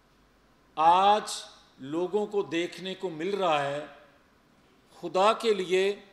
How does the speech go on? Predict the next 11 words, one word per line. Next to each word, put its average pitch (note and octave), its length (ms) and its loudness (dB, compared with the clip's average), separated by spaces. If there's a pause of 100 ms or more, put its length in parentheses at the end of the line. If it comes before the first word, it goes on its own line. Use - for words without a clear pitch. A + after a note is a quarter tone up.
(280)
मेरे F#3 520 2
लिए F#3 240 -2
नहीं, D#3+ 320 -4 (800)
मेरे F#3+ 220 0
पाकिस्तान D#3 760 -6
के C#3 80 -8
लिए, A2+ 280 -14 (1300)
जिन B3 360 -6
जिन B3+ 420 -6 (1040)
जगहों A#3 380 0
से A#3 580 2